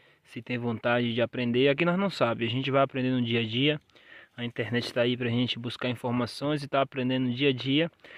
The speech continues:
e colocando em prática. E é o que a gente estamos fazendo aqui. Beleza?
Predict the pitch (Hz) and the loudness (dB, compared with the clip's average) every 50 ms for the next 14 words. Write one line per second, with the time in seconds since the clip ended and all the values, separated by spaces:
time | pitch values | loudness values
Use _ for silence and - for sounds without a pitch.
0 | - - - _ _ 143 - - 156 156 151 - 170 170 180 165 - 131 117 117 | -18 -18 -20 _ _ -6 0 2 4 4 4 2 2 2 2 0 2 0 0 0
1 | 113 - - - 113 - _ _ _ - - 127 127 131 127 123 120 - - - | -2 -6 -12 -16 -18 -20 _ _ _ -10 -6 -6 -4 -2 -2 -4 -4 -6 -6 -6
2 | 139 135 131 - 143 139 123 131 131 131 131 120 - - 107 - _ _ _ _ | -6 -6 -4 -2 -2 -2 0 0 -2 -2 -2 -4 -6 -12 -18 -18 _ _ _ _
3 | _ _ _ _ _ _ _ _ _ _ _ _ _ _ _ _ _ _ _ _ | _ _ _ _ _ _ _ _ _ _ _ _ _ _ _ _ _ _ _ _
4 | _ - _ _ _ _ _ _ _ _ _ 117 117 123 139 156 160 185 185 | _ -20 _ _ _ _ _ _ _ _ _ -10 -2 0 0 2 2 2 0